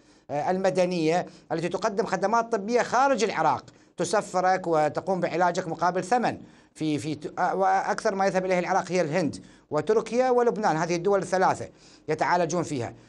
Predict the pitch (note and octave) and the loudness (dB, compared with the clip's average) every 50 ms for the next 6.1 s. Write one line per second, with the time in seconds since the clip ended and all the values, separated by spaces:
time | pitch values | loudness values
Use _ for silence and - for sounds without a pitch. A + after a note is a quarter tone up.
0 | - _ - F3 F#3+ G3+ A3+ B3 A#3 G3 F#3+ G#3 G3+ F3+ F#3 F#3 F3 E3+ D#3+ - | -10 _ 0 2 2 4 4 4 2 2 0 -2 -4 -2 -2 -2 -2 -2 -2 -2
1 | D3+ D#3+ E3+ F3+ F3+ F3+ E3+ D#3+ D#3 - D3 D3+ C3+ B2 - F#3+ A3 A#3 A#3+ A3 | -4 -4 -4 -4 -4 -2 -2 -2 -2 -2 -2 -2 -2 -2 -4 -4 -4 -4 -2 -2
2 | A3 F#3 C#3+ - D#3+ D3+ D#3 D3+ B2+ D#3+ D#3 D#3 D#3+ D#3 C#3 - - D#3+ D#3 D#3+ | -2 -4 -4 -2 0 0 0 -2 -2 -4 -4 -2 -2 -2 -2 -2 -2 -2 -2 -2
3 | G3+ A#3+ C4 B3+ C4 C4 A3+ B3 B3 B3 A#3+ A3 G#3 - - - F3+ F3+ - F#3+ | -2 -2 -2 -2 -2 -2 0 0 2 2 2 2 0 -2 -4 -2 -2 -2 -2 -2
4 | F#3 F3+ G3+ F#3+ F#3+ G#3 A3+ G#3+ F3 - G3 F3 D#3+ D#3+ E3+ G3+ A3+ B3 A#3+ B3+ | -4 -2 -2 -2 0 0 0 0 0 -2 0 0 0 0 0 0 0 0 2 2
5 | B3+ C#4 D4+ D#4 D#4+ C#4 A3 C#4 C4 B3 B3 A#3 G#3+ F3+ G3 F#3+ F#3+ G3+ A3+ B3 | 2 2 4 2 2 2 2 2 2 2 2 0 0 0 0 0 2 2 2 2
6 | A#3+ | 0